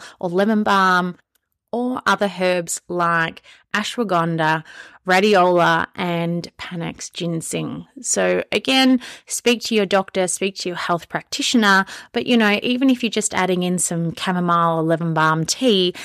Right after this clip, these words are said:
it can be another way to help reduce cortisol levels in the body. And then finally, uh, touching on diet, we want to include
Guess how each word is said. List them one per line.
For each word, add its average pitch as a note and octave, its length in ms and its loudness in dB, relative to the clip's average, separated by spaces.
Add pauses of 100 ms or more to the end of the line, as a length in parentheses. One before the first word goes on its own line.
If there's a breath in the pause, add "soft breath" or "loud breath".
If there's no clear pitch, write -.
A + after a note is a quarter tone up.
(180 loud breath)
it - 80 -6
can - 140 -4
be F#3 160 2
another F3 440 0
way D#3 360 0
to - 120 -12
help - 320 -4
reduce D#3+ 440 -6
cortisol D#3+ 500 -6
levels D#3+ 460 -6
in F3 180 -4
the E3 80 -4
body. E3 340 -2 (600 loud breath)
And B3 160 4
then B3 160 2
finally, E4 640 2
uh, B3 280 -2
touching C4+ 440 0
on C4+ 220 4
diet, F3 580 2
we A#3+ 120 -2
want B3 200 2
to D#4 60 2
include A#3 580 2